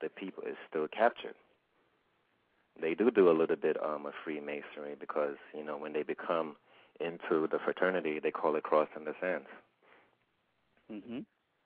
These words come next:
Speaker 1: But the
Speaker 2: Yeah.
Speaker 1: problem with that is that they're still impersonating, uh, impersonator who's impersonating us. I mean, I,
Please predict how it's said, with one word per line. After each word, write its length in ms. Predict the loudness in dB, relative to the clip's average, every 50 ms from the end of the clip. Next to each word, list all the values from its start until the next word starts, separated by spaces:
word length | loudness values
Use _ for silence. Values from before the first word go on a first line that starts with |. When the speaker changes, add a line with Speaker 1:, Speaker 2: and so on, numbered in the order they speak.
| _ _ _ _ _ _ _ _ _ _ _ _ _ _ _ _ -8
Speaker 1:
But 140 | -8 -6 -6
the 80 | -6 -6
Speaker 2:
Yeah. 80 | 0
Speaker 1:
problem 400 | 4 6 8 6 6 4 0 -4
with 180 | -6 -6 -4 0
that 260 | 4 6 6 6 6 4
is 160 | 0 -4 -2
that 240 | 0 0 0 0 0
they're 220 | 0 0 0 0 -2 -6 -4
still 440 | 2 4 6 8 8 6 6 2 -4 _ -20 -20 -20 -20 -20 -20 _ _ _ -2
impersonating, 1080 | 0 0 0 0 0 4 6 6 6 4 0 -4 0 0 2 0 0 0 -2 -4 -6 -10 -12 -16 -20 -20 _ _ _ _ _ _ _ _ _ _ _ _ _ _ _ _ _ _ -2
uh, 120 | 0 0 0
impersonator 1000 | 0 -2 -2 -2 2 4 6 6 6 4 0 -6 -6 -4 -4 -4 -2 -2 -2 -4 -4 -8 _ _ -20 _ _ _ _ _ _ _ _ _ -10
who's 200 | -6 -6 -6 -4
impersonating 760 | -6 -6 -4 0 2 2 2 0 -2 -4 -4 -4 -4 -4 -4
us. 120 | -6 -6 -8 -12 -14 -14 -16 -20 _ _ _ _ _ _ _ _ _ _ _ _ _ _ _ _ _ _ _ _ _ _ _ _ _ _ _ _ _ _ _ _ _ _ _ _ _ _ _ _ _ _ _ _ _ _ _ _ _ _ _ _ _ _ _ _ _ _ _ _ _
I 100 | -4 -2
mean, 400 | 0 2 2 0 0 -2 -6 -10 -10 -8 -8 -8 -8 _
I, 540 | 2 8 10 10 10 10 10 8 6 4 2